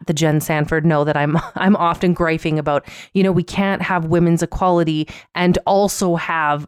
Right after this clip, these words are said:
Real Housewives of seventy-five countries where they just fight and pull each other's hair out, and The Bachelor where it's perfect strangers who have met a man for one second and then are prepared to fight each other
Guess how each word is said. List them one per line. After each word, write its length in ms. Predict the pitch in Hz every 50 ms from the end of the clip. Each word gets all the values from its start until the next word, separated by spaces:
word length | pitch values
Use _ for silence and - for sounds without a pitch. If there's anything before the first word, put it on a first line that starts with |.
| _ _ _
Real 440 | - 170 170 160 196 196 202 196 185
Housewives 680 | 165 190 180 175 - - 190 165 156 156 151 156 151
of 140 | 165 143 - -
seventy-five 500 | - 175 160 156 160 147 - 156 151 151
countries 420 | - 175 165 156 - 160 151 156
where 160 | 151 156 151
they 120 | 147 147 147
just 220 | 147 151 - -
fight 240 | - 170 160 151 151
and 100 | 151 147
pull 140 | - 160 151
each 140 | 143 -
other's 180 | - 151 147 -
hair 200 | - 170 165 156
out, 180 | 147 143 143 - - - - - - _ _ _
and 340 | 214 226 226 226 220 214 202
The 80 | 185
Bachelor 580 | 170 185 170 156 - - - - 185 175 170 160
where 260 | 151 160 165 160 156 -
it's 260 | - 165 156 - - - - - -
perfect 340 | - 220 220 - 233 214 -
strangers 520 | - - 208 180 180 175 170 170 170 156
who 100 | - 170
have 120 | 165 143
met 220 | 160 175 170 170 -
a 40 | 170
man 280 | 165 160 156 147 147
for 160 | - - 160
one 300 | 143 - 165 170 185 185
second 380 | 175 - 185 151 - - 156 151
and 140 | - 143 147
then 100 | 147 147
are 80 | 143 139
prepared 360 | - 156 143 - 160 151 147
to 80 | - 139
fight 320 | - _ - 202 196 185
each 200 | 185 170 - -
other 280 | 151 143 143 135 135